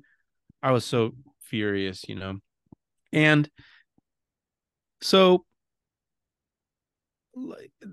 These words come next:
long story short, that didn't end well. And, you know, I, I, I, there wasn't much I could do because this guy had money. Um, this guy, um, and, uh, you know, we did, I,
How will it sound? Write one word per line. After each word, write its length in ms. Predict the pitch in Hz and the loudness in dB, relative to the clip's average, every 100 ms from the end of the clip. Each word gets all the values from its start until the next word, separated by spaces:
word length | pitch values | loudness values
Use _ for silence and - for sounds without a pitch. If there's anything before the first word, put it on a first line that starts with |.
| - | -12
long 260 | - 202 202 | 0 4 4
story 280 | - 180 156 | 4 4 4
short, 400 | - 151 143 156 | 6 6 6 4
that 160 | 147 160 | 2 2
didn't 320 | 156 135 - | 2 -2 -6
end 280 | 147 131 123 | -8 -6 -4
well. 460 | 123 123 120 123 | -2 0 2 0
And, 260 | 120 107 104 - - _ - | -2 -6 -10 -16 -20 _ -14
you 100 | 143 | -8
know, 340 | 120 113 110 - | -6 -6 -6 -2
I, 140 | 120 | 0
I, 240 | - - - _ _ - - - _ _ - | 0 -4 -10 _ _ -20 -20 -20 _ _ -6
I, 180 | 135 120 _ - | -2 -2 _ 2
there 140 | 139 | 6
wasn't 280 | 160 175 160 | 8 6 6
much 180 | 165 160 | 4 4
I 100 | 135 | 2
could 220 | 143 123 | 2 2
do 320 | 131 156 - - | 4 4 2 -6
because 300 | 120 123 113 | -4 -4 -2
this 200 | 127 - | -4 -2
guy 280 | 127 127 | 0 2
had 220 | 120 123 113 | 0 -2 -2
money. 420 | 104 107 127 151 _ _ _ _ _ | -4 -4 -6 -10 _ _ _ _ _
Um, 480 | - 107 101 95 98 | -6 -4 -2 -2 -4
this 180 | 117 107 | -6 -8
guy, 480 | - 107 104 104 101 _ _ _ - | 0 2 2 2 -2 _ _ _ -8
um, 500 | 104 95 92 92 95 - _ _ - | -4 -2 -2 -6 -12 -18 _ _ -8
and, 460 | 113 107 104 104 98 - | -2 0 0 -2 -4 -10
uh, 380 | 104 95 92 90 - | -6 -4 -6 -8 -10
you 120 | 123 | -4
know, 120 | 107 | -2
we 120 | 101 110 | 0 -2
did, 280 | 104 113 - _ _ _ _ _ _ _ _ - | 0 0 -2 _ _ _ _ _ _ _ _ -10
I, 260 | 117 113 | -4 -4